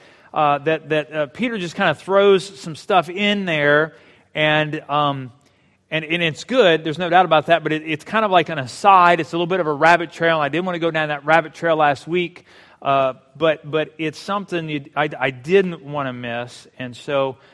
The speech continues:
kinda snuck it in here. It's almost like a, a big point out of a sermon, uh, so it's, it's, it's, it's kind of like a long devotional or a short sermon, and really what most of you are focused on is, "Can he preach in about fifteen minutes?"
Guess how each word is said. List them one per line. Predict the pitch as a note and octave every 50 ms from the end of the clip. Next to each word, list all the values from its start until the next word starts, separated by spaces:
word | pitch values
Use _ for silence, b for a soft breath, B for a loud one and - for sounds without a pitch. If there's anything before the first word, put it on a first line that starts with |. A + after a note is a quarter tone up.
| b b b
kinda | - - E3 D3+ C#3
snuck | B2 - - - D#3+ F3 E3 -
it | E3+ D3+
in | D3+ D#3 D3+
here. | C3 C3+ C#3+ C#3+ C#3
It's | C3+ - -
almost | G#3+ A3+ G#3 G3+ E3+ - E3+
like | D#3+ D3 C3+ -
a, | C3+ A#2+ A2 G#2+ G2+ b b b b b b b b b
a | - B2
big | A#2 A2 A2 C#3+ D#3 E3+ D#3 C#3 - _
point | - - - F3 F3 E3+ E3+ E3 E3 - - - _ _ _ _ _ _ _ -
out | C#3+ C#3+ D3 D3+
of | C#3+
a | C#3 B2+
sermon, | - - - E3 D#3 D#3 D#3 D#3 D3+ D3+ D3 D3 C3+ _ _ _ _ _ _ _ _
uh, | - B2+ B2+ B2+
so | A#2 - - - D3 C#3 C#3
it's, | C3+ B2+ - - -
it's, | - C3+ - - - _
it's, | - C#3 B2 - - -
it's | - C#3 B2 _
kind | - - D#3+ D#3+ D#3
of | C#3+
like | C3+ C#3+ C#3+ C3+ C3 - - - _ _ _ _ _ _ _ _ _ _ _ - - -
a | A#2+ A#2+ A#2+
long | A#2+ B2 C3 C#3 D3 D#3+ D#3+ D3
devotional | C#3+ C3+ C3+ C#3 D#3 E3 D3+ - - F3+ E3+ E3 D#3+ D#3 D3+ b b b b b b b b
or | C3 B2+
a | A2
short | G#2 - - D#3+ D#3+ D#3+ D3+
sermon, | - - D#3 D3+ D3+ D3+ D#3+ D#3+ D#3+ D#3+ D#3 D3+ _ b b b b b b b b b
and | - C3 C3 C3 B2+ A#2+ -
really | D3 C#3 D#3+ E3+ D#3 C#3+
what | C3 C#3+ C#3
most | C#3+ D3 E3 F3 - -
of | C3+
you | B2 B2 A#2+
are | A2+
focused | - C3+ B2+ A2+ B2+ A#2 -
on | C3+ B2+ B2 A#2+
is, | A2+ A2
"Can | - - C3+
he | B2 A#2+ C3
preach | - - C#3+ C#3+ C3 -
in | B2
about | A#2+ A2+ A#2+ A#2 -
fifteen | - C#3+ A#2+ - - C#3 B2 A#2
minutes?" | C3+ D#3 D3+ B2 A2 - _ - _